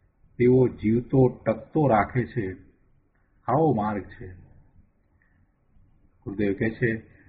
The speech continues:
આ તો એકલો ન્યાયનો માર્ગ છે. આગળ બીજા પેરેગ્રાફમાં કહે છે કે સ્યાદવાદી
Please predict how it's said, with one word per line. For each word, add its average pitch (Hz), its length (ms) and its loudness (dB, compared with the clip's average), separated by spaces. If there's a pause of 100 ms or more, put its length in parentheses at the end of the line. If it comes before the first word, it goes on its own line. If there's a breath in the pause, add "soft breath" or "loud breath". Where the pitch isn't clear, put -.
(460 soft breath)
આ 123 140 2
તો 139 180 0
એકલો 127 400 4
ન્યાયનો 110 500 0
માર્ગ 98 360 -2
છે. - 220 -16 (2500)
આગળ 110 220 -2
બીજા 101 220 -2
પેરેગ્રાફમાં 101 560 -4
કહે 95 140 -6
છે 117 220 -8 (560 soft breath)
કે 123 60 -4
સ્યાદવાદી 147 1000 4